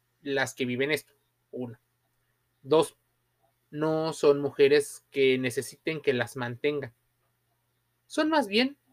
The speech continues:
sencillas, sociables, a veces muy comprensivas. Ellas no se consideran superiores a nadie,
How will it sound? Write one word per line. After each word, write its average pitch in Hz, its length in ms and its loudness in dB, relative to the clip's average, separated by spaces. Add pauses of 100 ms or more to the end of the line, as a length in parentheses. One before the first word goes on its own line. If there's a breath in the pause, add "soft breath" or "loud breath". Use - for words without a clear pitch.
sencillas, 220 560 0
sociables, 196 880 2 (400)
a 131 80 -2
veces 175 300 0
muy 190 140 -6
comprensivas. 151 760 -8 (840)
Ellas 156 480 2
no 143 260 -4
se 180 160 -4
consideran 143 520 0
superiores 127 800 -4
a 127 100 0
nadie, 156 500 -4